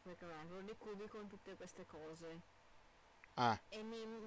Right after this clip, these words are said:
Speaker 1: me lo fa mettere sopra un sarcofago.
Speaker 2: Ok.
Speaker 1: Forse, e anche al centro c'ha un quadrato, però io non s-, non me lo fa posizionare altrimenti.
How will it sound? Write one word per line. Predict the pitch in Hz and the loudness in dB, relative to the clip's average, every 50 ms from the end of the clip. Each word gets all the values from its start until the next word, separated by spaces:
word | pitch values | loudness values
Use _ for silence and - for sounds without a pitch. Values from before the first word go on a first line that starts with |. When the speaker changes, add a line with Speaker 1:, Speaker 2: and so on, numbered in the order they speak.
| 220 - - - | -6 -8 -10 -8
Speaker 1:
me | - 214 214 | -6 -4 -4
lo | 226 226 | -4 -4
fa | - 262 254 254 | -4 -4 -4 -2
mettere | 240 220 202 196 - - 214 214 202 202 202 196 190 - 202 | -2 -4 -4 -4 -4 -6 -4 -4 -2 -2 0 -2 -2 -2 -4
sopra | - - - 220 214 208 196 - 214 208 202 | -6 -6 -4 -4 -4 -4 -4 -4 -4 -2 -2
un | 202 208 202 | -2 -4 -4
sarcofago. | - - - 190 185 196 - - - 190 180 170 - 185 170 165 165 170 165 160 160 - - - - - - - - - - - - - - - - - - | -6 -6 -6 -6 -6 -6 -6 -8 -6 -6 -6 -6 -6 -8 -8 -6 -4 -4 -4 -6 -6 -10 -14 -16 -16 -16 -16 -14 -14 -12 -12 -12 -10 -10 -12 -12 -12 2 8
Speaker 2:
Ok. | - 127 113 - | 8 8 10 10
Speaker 1:
Forse, | 120 98 92 - - - - - - - - - - - - - - - - - - - - - - - - - - - - | 8 8 6 6 0 -8 -10 -12 -14 -16 -16 -16 -16 -18 -18 -18 -18 -18 -18 -18 -18 -18 -16 -16 -16 -16 -16 -16 -16 -14 -10
e | - 190 185 185 180 180 180 180 180 180 180 175 175 175 175 175 175 175 160 156 180 175 165 - | -8 -6 -4 -4 -4 -4 -4 -4 -4 -4 -6 -6 -4 -4 -4 -4 -4 -4 -4 -4 -4 -4 -4 -6
anche | 170 185 180 - - 202 | -6 -6 -6 -6 -4 -4
al | 196 202 | -2 -2
centro | 196 - - 185 180 175 - 196 190 | -2 -4 -4 -4 -4 -6 -6 -8 -8
c'ha | - - 165 160 165 165 160 | -6 -6 -4 -4 -4 -4 -6
un | 170 165 165 | -6 -8 -8
quadrato, | - - 160 156 160 156 151 - - - - - - - - - - | -8 -8 -8 -6 -6 -8 -8 -8 -10 -10 -10 -10 -10 -10 -12 -12 -10
però | - 196 185 175 | -6 -6 -4 -4
io | 170 170 165 165 165 160 165 170 | -4 -4 -4 -4 -6 -6 -6 -4
non | 170 170 170 170 | -4 -4 -4 -6
s-, | - - - - | -6 -8 -10 -8
non | 180 175 175 180 | -6 -4 -4 -4
me | 190 190 | -4 -4
lo | 185 185 | -4 -6
fa | - 185 | -8 -8
posizionare | - 190 180 - - - 170 170 170 175 165 165 | -8 -8 -8 -8 -8 -8 -6 -6 -4 -4 -4 -4
altrimenti. | 165 165 - - 170 170 170 165 160 160 160 - - - 156 | -6 -6 -8 -8 -8 -6 -6 -6 -6 -6 -8 -10 -10 -12 -12